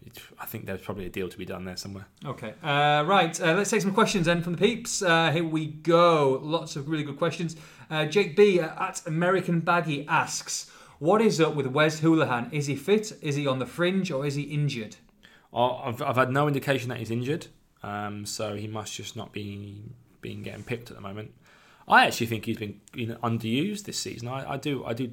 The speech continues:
Speaker 1: I do agree with that. I think, uh, when you want to break down a stubborn opposition, and who else to,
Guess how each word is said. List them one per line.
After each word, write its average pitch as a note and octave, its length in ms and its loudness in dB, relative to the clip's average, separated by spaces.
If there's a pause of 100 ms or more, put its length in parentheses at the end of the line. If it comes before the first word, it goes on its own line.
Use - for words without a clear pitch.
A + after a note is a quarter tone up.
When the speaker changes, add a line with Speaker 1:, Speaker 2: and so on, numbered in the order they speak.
(120)
Speaker 1:
I - 60 -6
do A#2+ 160 -2
agree A#2+ 180 -4
with C#3+ 140 -4
that. - 120 -6
I - 60 -8
think, - 400 -12
uh, - 340 -12
when A#2+ 140 -6
you A#2 140 0
want A#2 200 -4
to - 80 -10
break A2+ 280 -2
down G#2+ 180 -6
a G2+ 40 -12
stubborn G#2+ 500 -6 (240)
opposition, G#2+ 500 -8
and G2+ 200 -14 (160)
who A2+ 160 0
else A2+ 160 2
to, A#2 120 -12